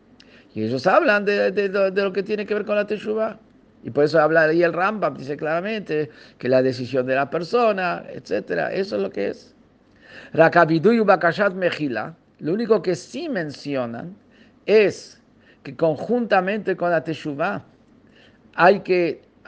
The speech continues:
confesarse el pecado y pedir perdón por lo que uno hizo,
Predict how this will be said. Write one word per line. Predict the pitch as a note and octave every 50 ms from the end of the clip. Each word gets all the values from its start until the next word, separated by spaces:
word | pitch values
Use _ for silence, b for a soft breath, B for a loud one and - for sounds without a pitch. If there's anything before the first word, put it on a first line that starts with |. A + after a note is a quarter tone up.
| - _ -
confesarse | - D#3+ D#3 D3 - - C#3+ C3 - - D3 C3+ C3+ C3 B2 - D3
el | C3+ C3
pecado | - C3+ B2+ B2 - A2+ G#2+ G#2 G#2+ A2+ C#3 D#3+ - _ _ _ _ _ b b b b b b -
y | F#3 D#3+
pedir | A#2+ E3+ E3 E3 F#3+ G3 F3 -
perdón | - E3+ D#3+ D#3 C3+ C3 D3+ C#3+ C3 C3 C#3 D3
por | - - C#3 C#3
lo | C#3 C3
que | C#3 C#3+ C#3
uno | C#3 C#3 C3+
hizo, | C#3 C#3 C#3+ B2+ - C#3+ C#3 D3+ F3 -